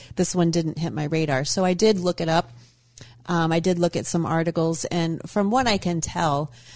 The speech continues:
um, you know, I don't, I don't think it's productive to get into the hype either on either, um, side and start slinging arrows, which I saw people doing,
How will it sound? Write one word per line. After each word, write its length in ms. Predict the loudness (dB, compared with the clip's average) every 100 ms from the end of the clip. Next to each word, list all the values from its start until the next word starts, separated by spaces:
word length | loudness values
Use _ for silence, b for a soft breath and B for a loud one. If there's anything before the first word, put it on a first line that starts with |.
| b b -8
um, 580 | -2 0 0 -2 -4 -6 -12 -20 -20 -20 _ -20 -20 -14 B B B B
you 160 | 0
know, 160 | 0 0
I 120 | 0
don't, 280 | 0 -2 -4 -4
I 100 | 0
don't 160 | 2 2
think 160 | 0
it's 140 | 0 0
productive 520 | -2 0 0 -2 -4
to 100 | -4
get 200 | -2 -2
into 300 | -2 -4 -4
the 80 | -6
hype 320 | -2 -4 -4
either 460 | -6 -4 -2 -4 -4
on 180 | -6 -4
either, 380 | -2 -2 -2 -6 -14 _ _ _ _ _ -8
um, 380 | -6 -6 -6 -10 _ _ _ _ _
side 500 | -2 2 4 2 0
and 140 | -6 -4
start 240 | -4 -4
slinging 420 | -4 -4 -2 -2
arrows, 380 | -2 -2 -2 -2
which 160 | -4 -4
I 160 | -4
saw 320 | -4 -2 -2 -2
people 400 | -4 -4 -4 -4
doing, 640 | -6 -4 -2 -2 -2